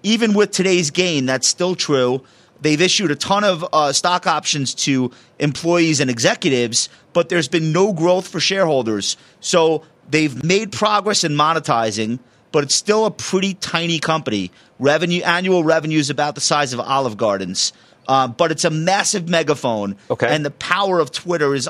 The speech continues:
Speaker 1: undeniable. So
Speaker 2: Let
Speaker 1: I think that we should be considering other directions for this
Speaker 2: Oh,
Speaker 1: company.
Speaker 2: okay, well, I'm glad you ended there because that's where I wanna go next. What if,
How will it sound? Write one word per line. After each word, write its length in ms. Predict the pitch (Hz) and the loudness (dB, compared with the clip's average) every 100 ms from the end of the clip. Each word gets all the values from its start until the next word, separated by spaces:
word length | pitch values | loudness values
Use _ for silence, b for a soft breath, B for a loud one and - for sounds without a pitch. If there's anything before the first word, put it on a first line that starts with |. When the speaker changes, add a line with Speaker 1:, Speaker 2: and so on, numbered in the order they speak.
| - | -4
Speaker 1:
undeniable. 800 | 156 147 139 135 131 110 110 | -2 0 0 2 0 -2 -4
So 240 | 101 156 139 | -2 0 2
Speaker 2:
Let 160 | 139 - B B - | 2 -2 B B -2
Speaker 1:
I 120 | 151 | 0
think 320 | 147 208 214 | 0 0 0
that 260 | 214 214 - | -2 -4 -4
we 220 | 180 196 | -4 -4
should 420 | 180 - - 233 | -2 -2 0 -2
be 80 | 208 | -4
considering 500 | 170 151 - 131 123 | -4 -2 -2 -2 -2
other 180 | 120 113 | -2 -4
directions 500 | 110 110 104 - 101 | -4 -4 -4 -6 -10
for 100 | - | -10
this 160 | 104 98 | -8 -2
Speaker 2:
Oh, 80 | |
Speaker 1:
company. 240 | 165 95 113 | -2 -2 -2
Speaker 2:
okay, 240 | 131 113 | 0 0
well, 180 | 117 120 | 2 0
I'm 120 | 120 | 0
glad 240 | 104 123 110 | 0 0 2
you 100 | 139 | 2
ended 220 | 185 117 | 2 2
there 140 | 98 | 0
because 260 | 98 101 101 | 0 -2 0
that's 220 | 120 - | 0 0
where 100 | 117 | -2
I 40 | 110 | 0
wanna 220 | 110 110 | 0 0
go 120 | 123 | 0
next. 340 | 143 175 - | 2 0 -2
What 320 | 113 123 147 - | -2 0 0 0
if, 440 | 127 127 - - | 0 0 -4 -14